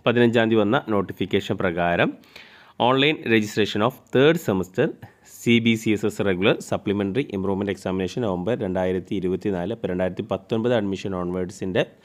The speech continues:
ഏഹ്, തേർഡ് സെം എക്സാമാണ് ആ-, അതിൻ്റെ രജിസ്ട്രേഷൻ ആരംഭിക്കുന്നത്. അതെല്ലാ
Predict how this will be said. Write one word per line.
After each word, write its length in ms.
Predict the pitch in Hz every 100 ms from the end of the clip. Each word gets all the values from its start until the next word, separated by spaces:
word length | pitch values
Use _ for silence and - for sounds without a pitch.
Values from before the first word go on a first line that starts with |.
| _ _ _ _ - _ _ _ -
ഏഹ്, 260 | 127 127 - _ _ -
തേർഡ് 280 | 139 127 127
സെം 120 | 120
എക്സാമാണ് 560 | 113 - 104 101 98 151 - _ -
ആ-, 220 | 98 101
അതിൻ്റെ 300 | 101 98 101
രജിസ്ട്രേഷൻ 440 | 95 90 98 104 98
ആരംഭിക്കുന്നത്. 640 | 92 92 90 90 95 95 156 - _ _ _ -
അതെല്ലാ 320 | 123 123 135